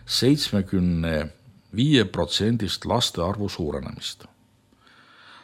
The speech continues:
Haridussüsteem ei jõua oma kvaliteedilt ega kvantiteedilt sellise kasvuga enam sammu pidada. Tulemuseks on harimatute, sageli lausa kirjaoskamatute plahvatuslik kasv. Loomulikult ei ole sellistel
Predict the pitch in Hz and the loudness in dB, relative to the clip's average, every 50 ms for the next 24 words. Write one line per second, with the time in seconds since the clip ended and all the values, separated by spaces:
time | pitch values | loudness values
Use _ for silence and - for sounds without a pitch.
0 | - _ - 113 135 143 131 113 - - - 95 - - - 117 113 104 101 92 | -18 _ 2 2 4 4 2 0 -2 -2 -2 -2 -2 2 4 6 6 6 6 6
1 | 92 101 117 131 127 113 98 87 - - - 120 127 123 110 - 107 101 92 90 | 6 6 6 6 6 6 6 4 2 2 2 2 4 4 2 2 2 0 2 0
2 | 87 82 - 85 80 76 71 - 80 92 104 110 - 107 - - 98 95 95 95 | -2 -2 -4 -2 -2 -2 -2 -2 -2 -2 -2 0 -2 -4 -4 0 0 0 0 0
3 | 92 87 87 - - 90 92 95 104 104 104 110 - - 71 - - 90 78 85 | -2 -4 -4 -6 -4 -2 0 0 0 0 -2 -4 -4 -4 -4 -4 -4 -6 -6 -4
4 | 73 67 78 80 78 - 80 73 76 76 71 - 78 - 65 - - - - 95 | -4 -4 -4 -4 -4 -4 -4 -2 -2 -4 -4 -6 -8 -12 -12 -12 -12 -14 -14 -16
5 | - - _ _ _ _ - - - - - - - - - - - - - - | -20 -20 _ _ _ _ -20 -20 -20 -20 -20 -20 -20 -20 -20 -20 -20 -20 -20 -20
6 | - _ _ - 123 135 139 131 113 104 92 - 95 87 - - 90 90 85 82 | -20 _ _ 4 8 10 10 10 10 8 6 2 0 -2 -4 -4 -4 -4 -2 2
7 | 110 117 120 110 95 85 78 78 - - - - - _ - - - - - - | 2 2 4 4 4 2 2 0 -4 -8 -14 -16 -12 _ -12 -12 -12 -14 -18 -20
8 | - - - - - 95 98 104 98 92 92 98 104 98 92 85 - - 143 143 | -20 -20 -10 -6 -6 -4 0 0 2 2 4 2 2 0 -2 -6 -2 2 4 4
9 | 135 127 107 95 107 117 113 - - - 87 90 98 98 98 - 80 - - - | 6 6 6 6 6 4 4 0 -2 0 2 4 4 2 0 -4 -10 -10 -8 -10
10 | - - 98 110 123 127 127 143 143 135 135 - 127 107 - - 101 104 - - | -6 -2 0 0 0 0 0 0 -2 -2 -2 -4 -6 -6 -2 -2 -2 -4 -2 -6
11 | - - - - - - - - - _ _ _ _ _ _ _ - - - - | -8 -6 -4 -4 -4 -4 -6 -12 -20 _ _ _ _ _ _ _ -20 -20 -20 -20
12 | - - - - - - _ _ - 80 107 127 131 123 113 92 92 101 - - | -20 -20 -20 -20 -20 -20 _ _ -2 0 2 4 4 4 4 4 2 0 -2 -4
13 | 85 73 - - 90 87 95 107 117 107 85 - - 123 143 160 147 120 95 - | -6 -8 -4 -2 0 2 4 4 4 4 4 4 4 4 6 6 6 4 4 2
14 | - - - | -2 -4 -4